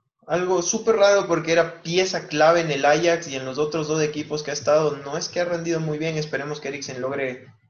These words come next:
levantarse. La verdad es uno de mis jugadores que yo le tengo cierto aprecio y me gusta su calidad y todo. Me parece raro que no, no rinda en los equipos. Igual Alexis Sánchez ya no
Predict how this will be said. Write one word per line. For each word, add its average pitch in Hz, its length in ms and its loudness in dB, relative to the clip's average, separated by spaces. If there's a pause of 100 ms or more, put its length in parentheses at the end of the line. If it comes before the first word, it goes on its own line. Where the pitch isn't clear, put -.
(160)
levantarse. 131 560 2
La 139 80 2
verdad 185 220 2
es 214 80 2
uno 240 160 2
de 214 60 2
mis 156 140 -2
jugadores 156 460 0
que 131 240 -6
yo 202 300 -2 (240)
le 151 140 -8
tengo 214 180 2
cierto 214 260 0
aprecio 185 460 0
y - 20 -4
me 143 120 -4
gusta 175 320 -4
su - 140 -12
calidad 131 520 2
y 123 100 -8
todo. 147 380 0 (680)
Me - 140 -20
parece 165 440 -2 (380)
raro 190 320 4
que 170 100 -6
no, 165 200 -2
no 160 160 -2
rinda 160 260 -2
en 147 60 -4
los 135 100 -8
equipos. 180 240 -8
Igual 202 240 4
Alexis 170 380 2
Sánchez 196 440 0
ya 143 300 4 (1120)
no 135 180 -12